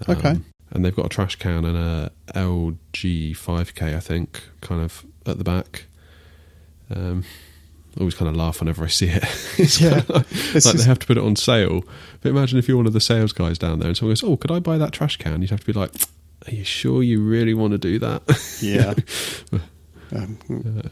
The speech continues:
Speaker 1: give it a couple of months. Have a look at this iMac Pro.
Speaker 2: And the iMac Pro is still a great machine, I think. I
Speaker 1: Mm.
Speaker 2: think even in light of the Mac Pro,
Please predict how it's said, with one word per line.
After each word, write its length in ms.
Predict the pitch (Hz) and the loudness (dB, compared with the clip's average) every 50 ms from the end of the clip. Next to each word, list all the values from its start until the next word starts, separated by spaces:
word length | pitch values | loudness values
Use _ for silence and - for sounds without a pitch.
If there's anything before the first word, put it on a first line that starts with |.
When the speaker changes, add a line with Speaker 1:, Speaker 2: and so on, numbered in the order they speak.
| - | -8
Speaker 1:
give 160 | - - 131 - | -8 -6 -6 -6
it 80 | - | -8
a 20 | - | -8
couple 280 | - - 120 - 123 | -6 -6 -6 -2 -2
of 60 | 123 | 0
months. 540 | 117 117 110 113 - - 170 - - - - - _ _ - - - - _ - - - | 0 0 -2 -2 -4 -6 -4 -4 -4 -6 -6 -14 _ _ -20 -20 -20 -20 _ -20 -20 -8
Have 120 | - - 139 | -6 -2 0
a 20 | 147 | 0
look 160 | 156 - - | 0 0 0
at 80 | 156 | 0
this 180 | 123 147 143 - | 0 0 2 2
iMac 360 | 139 135 131 127 131 - - | 4 4 4 2 0 -2 -4
Pro. 360 | - - 135 127 120 117 113 107 - - - - - - - | -6 -2 -2 0 0 0 -2 -6 -8 -20 -20 -20 -20 -8 -2
Speaker 2:
And 100 | 101 123 | 2 4
the 40 | 175 | 4
iMac 240 | 190 156 107 - - | 6 6 4 2 0
Pro 220 | - - 143 123 | 0 2 2 2
is 100 | - - | 2 0
still 180 | - - 95 90 | -2 -4 -4 -4
a 40 | 87 | -2
great 200 | - 85 82 - | -2 -2 -2 -2
machine, 320 | - 95 - 95 95 92 | -4 -2 0 2 2 2
I 80 | 87 87 | 0 -2
think. 260 | - 101 104 107 - | 0 0 -2 -2 0
I 40 | - | 4
Speaker 1:
Mm. 140 | 160 160 170 | 4 6 6
Speaker 2:
think 140 | 147 123 113 | 6 4 2
even 180 | 95 90 90 | 0 2 2
in 100 | 90 87 | 0 2
light 240 | 85 92 101 - - | 0 0 -2 -2 0
of 240 | - 107 107 - - | 0 0 0 0 -2
the 80 | - 87 | 0 0
Mac 260 | 90 98 - - - | 0 0 -4 -6 -8
Pro, 260 | - - 87 90 90 | -6 -4 -4 -4 -4